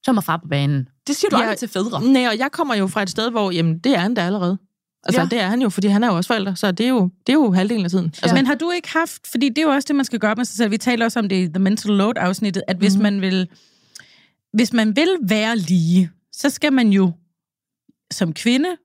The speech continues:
Speaker 3: som mor, give afkald på noget, og man skal som far t-, tage noget, ikke?
Speaker 2: Jo,
Speaker 3: Og
Speaker 2: i udgangspunktet tror jeg, det er sådan,
Speaker 3: Ja.
Speaker 2: de fleste familier, ja.
Speaker 3: Og hvis man, det skal man jo også gøre klar med sig selv, om man er klar til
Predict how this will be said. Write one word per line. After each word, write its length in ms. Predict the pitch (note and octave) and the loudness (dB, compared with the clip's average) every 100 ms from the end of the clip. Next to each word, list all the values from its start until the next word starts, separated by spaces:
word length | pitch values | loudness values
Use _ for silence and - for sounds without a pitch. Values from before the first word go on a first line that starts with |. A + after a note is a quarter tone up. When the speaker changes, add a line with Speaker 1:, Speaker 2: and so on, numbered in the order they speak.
| _ _ _ | _ _ _
Speaker 3:
som 160 | - F3 | -4 0
mor, 300 | F3+ B3 E4+ _ | 2 2 0 _
give 140 | F#3+ - | -6 -4
afkald 440 | A3+ G4 - E4+ C4+ | -2 -2 -2 -2 -2
på 120 | B3+ | -2
noget, 280 | A#3 A#3 C4 | 0 2 0
og 80 | A#3+ | 0
man 120 | A3+ | -2
skal 180 | A3 A3 | -2 -6
som 180 | - G#3 | -4 -2
far 320 | G3 F#3+ A3+ _ - | -2 -2 -4 _ -16
t-, 220 | - - | -16 -12
tage 180 | - G#3+ | -2 0
noget, 380 | G3+ C#3+ C#3+ A3 | 2 0 2 0
ikke? 120 | F4 - _ _ _ _ _ _ | 0 -6 _ _ _ _ _ _
Speaker 2:
Jo, 120 | A3 G#3 | 0 2
Speaker 3:
Og 100 | G3 | 2
Speaker 2:
i 20 | |
udgangspunktet 600 | F#3+ A3 G#3 G3 F#3 F#3 | 2 2 0 0 0 0
tror 160 | F#3 | 0
jeg, 80 | F3+ | -2
det 80 | E3+ | 0
er 80 | E3 | -2
sådan, 200 | E3+ F3+ | 0 0
Speaker 3:
Ja. 60 | |
Speaker 2:
de 40 | D#3+ | 0
fleste 280 | G3 E3 D#3+ | -2 -2 -2
familier, 360 | F3 E3+ F3+ | 0 0 0
ja. 180 | E3+ E3 - - _ _ _ _ - | 0 -2 -4 -14 _ _ _ _ -4
Speaker 3:
Og 160 | A3+ A3+ - | -2 -2 -2
hvis 320 | G3+ C4 - | 0 0 2
man, 380 | C4 B3 A3+ - - - _ - | 0 0 -6 -10 -18 -20 _ -2
det 100 | D#4+ | -2
skal 160 | - E4 | 0 0
man 140 | D4+ | 2
jo 80 | B3+ | 2
også 200 | C#4 - | 0 0
gøre 140 | D#4+ | -2
klar 300 | C#4+ - F4 | -2 -2 0
med 160 | C4+ A#3 | 2 2
sig 220 | A3 A#3 | 2 -2
selv, 340 | - E4 D4+ - | 0 0 -2 -2
om 120 | G#3 A3+ | -2 2
man 300 | A3+ G#3+ - | 2 0 -4
er 120 | F#3+ | -6
klar 340 | F#3 - D4+ G3+ | -6 -2 -2 -2
til 420 | - - D4+ | -4 0 0